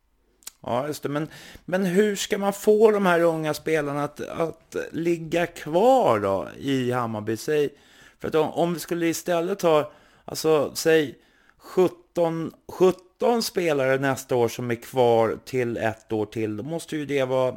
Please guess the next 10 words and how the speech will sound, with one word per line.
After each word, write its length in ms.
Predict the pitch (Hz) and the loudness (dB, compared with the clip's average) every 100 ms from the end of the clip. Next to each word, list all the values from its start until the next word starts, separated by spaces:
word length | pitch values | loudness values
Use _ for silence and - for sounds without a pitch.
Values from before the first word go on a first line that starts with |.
| - | -8
alltså, 400 | - - 143 131 - _ - _ _ _ | -8 -2 0 -2 -6 _ -20 _ _ _
hur 640 | _ 185 190 180 156 135 120 | _ -2 -2 -4 -4 -4 -4
ska 300 | - 147 151 | -8 -4 -4
man 160 | 147 | -4
motivera 640 | 147 143 143 139 156 151 139 | -6 -6 -6 -2 -2 0 -2
dem 420 | 131 127 123 117 _ | -2 -2 -4 -8 _
att 420 | - 127 - - - _ | -8 -8 -8 -20 -20 _
vara 500 | 123 139 139 131 127 | -6 -4 -2 -2 -6
kvar? 640 | - - 170 170 113 104 | -8 -8 -4 0 2 2
Alltså, 420 | 110 120 131 127 | -2 -4 0 0